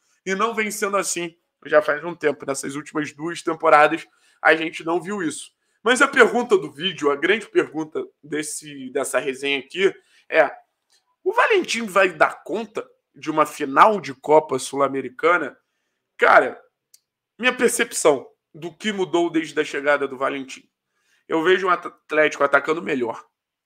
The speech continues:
Eu vejo um Atlético com mais facilidade. Eu acho que até o número de finalizações melhorou, porque até nos jogos que o Atlético não ganha, não tem uma alta performance, a gente cria muitas oportunidades, sabe? O jogo contra o Santos, se eu não me engano,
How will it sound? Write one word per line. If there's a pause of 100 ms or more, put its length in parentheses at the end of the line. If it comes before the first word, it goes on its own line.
Eu
vejo
um
Atlético
com
mais
facilidade.
Eu
acho
que
até
o
número
de
finalizações
melhorou, (340)
porque
até
nos
jogos
que
o
Atlético
não
ganha,
não
tem
uma
alta
performance, (380)
a
gente
cria
muitas
oportunidades,
sabe? (320)
O
jogo
contra
o
Santos,
se
eu
não
me
engano,